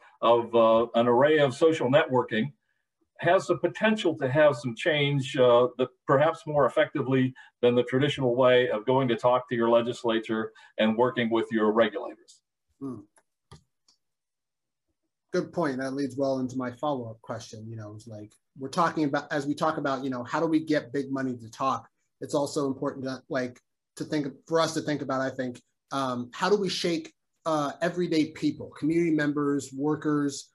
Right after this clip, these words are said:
Speaker 2: uh, at all levels who, you know, for be-, like, uh, like, not, in no fault to their part, are,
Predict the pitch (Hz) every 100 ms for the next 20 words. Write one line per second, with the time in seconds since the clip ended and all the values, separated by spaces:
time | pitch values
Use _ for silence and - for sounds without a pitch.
0 | _ - 143 131 139 139 156 143 151 139
1 | 127 120 - 139 135 131 127 180 135 131
2 | - _ - 165 170 170 - 156 127 -
3 | _ _ 165 147 127 127 _ _ _ _
4 | _ _ 165 139 139 170 156 175 160 170
5 | 165 185 180 180 165 165 147 139 127 226
6 | 165 156 - 151 143 135 131